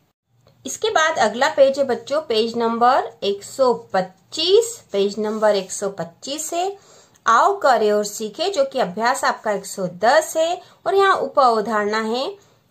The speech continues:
पूर्ण संख्याओं का संख्या रेखा पर प्रदर्शन। तो यहाँ पर हमें संख्या रेखा पर पूर्ण संख्याओं का प्रदर्शन करके बताना है। तो पहला दे रखा है यहाँ पे,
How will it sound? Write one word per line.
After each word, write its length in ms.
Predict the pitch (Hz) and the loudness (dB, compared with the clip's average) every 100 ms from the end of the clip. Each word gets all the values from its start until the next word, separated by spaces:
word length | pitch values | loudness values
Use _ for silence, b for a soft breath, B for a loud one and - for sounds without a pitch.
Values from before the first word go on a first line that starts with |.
| _ | _
पूर्ण 400 | 349 415 453 466 | 2 4 6 4
संख्याओं 800 | 453 311 269 - 277 233 226 226 | 2 -2 -2 -2 0 2 4 2
का 360 | 233 269 277 370 | 0 2 2 2
संख्या 560 | - 226 196 196 285 269 | -2 0 0 0 0 2
रेखा 380 | 208 196 202 | 0 -2 -2
पर 200 | 185 277 | 0 2
प्रदर्शन। 720 | 523 - 392 359 226 - 185 - B B - | 2 0 0 4 2 2 -4 -8 B B -4
तो 80 | |
यहाँ 300 | 381 339 320 320 | -2 0 2 2
पर 140 | 330 | 0
हमें 360 | 311 285 359 453 | 0 -2 -4 -4
संख्या 500 | 247 202 202 311 330 | -2 -2 0 -2 0
रेखा 360 | 285 - 247 | -2 0 -2
पर 160 | 247 320 | 0 -4
पूर्ण 440 | - 285 311 339 | -4 -2 0 -2
संख्याओं 500 | 339 254 208 240 240 | -2 -6 -4 0 0
का 160 | 240 277 | 2 0
प्रदर्शन 600 | 254 185 233 - 381 392 | 0 0 0 0 0 2
करके 360 | 262 208 226 | 0 0 -4
बताना 480 | 202 180 190 185 202 | -2 -2 -2 -2 -2
है। 280 | 220 294 466 B B B B | -4 -6 -8 B B B B
तो 80 | 330 | -8
पहला 460 | 320 269 226 240 285 | -2 0 2 2 4
दे 160 | 277 | 4
रखा 300 | 226 214 240 | 4 2 0
है 100 | 226 | -2
यहाँ 200 | 220 208 262 | 0 -2 2
पे, 260 | 330 453 | 0 0